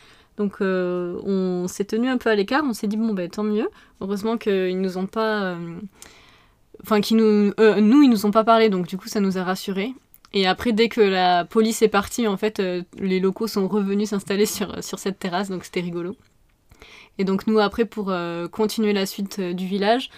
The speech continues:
on faisait attention à pas croiser la police locale, parce que du coup, euh, avec cet, euh, événement-là, on savait pas trop, euh, si on était censé être là ou pas.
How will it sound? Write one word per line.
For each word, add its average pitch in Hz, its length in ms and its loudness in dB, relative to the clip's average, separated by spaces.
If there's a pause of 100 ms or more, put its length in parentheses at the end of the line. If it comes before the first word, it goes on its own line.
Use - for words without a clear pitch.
(280)
on 208 80 -6
faisait 202 240 -2
attention 208 400 -2
à 196 80 0
pas 220 140 -4
croiser 220 280 -2
la 202 120 2
police 202 320 -2
locale, 233 260 -2
parce 202 160 -8
que - 80 -16
du 185 100 -6
coup, 247 240 -4
euh, 185 280 -4
avec - 280 -8
cet, - 300 -6
euh, 180 400 -6
événement-là, 196 520 0
on 247 60 0
savait 180 220 -4
pas 202 160 -4
trop, 240 300 -2
euh, 185 180 0 (280)
si - 120 -8
on 202 80 2
était 196 180 0
censé 214 260 -2
être 220 220 0
là 208 160 2
ou 196 80 0
pas. 190 240 -6